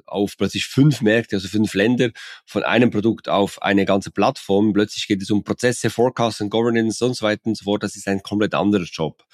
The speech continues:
als eben Produkt bauen und Kunden finden. Zweitens,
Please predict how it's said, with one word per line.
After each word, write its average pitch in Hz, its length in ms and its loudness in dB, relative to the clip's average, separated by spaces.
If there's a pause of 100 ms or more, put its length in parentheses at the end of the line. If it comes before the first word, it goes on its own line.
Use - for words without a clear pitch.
(360)
als 90 200 -4
eben 92 200 2
Produkt 98 400 -2
bauen 90 300 2
und 92 140 0
Kunden 160 340 4
finden. - 260 -18 (200)
Zweitens, 123 580 -2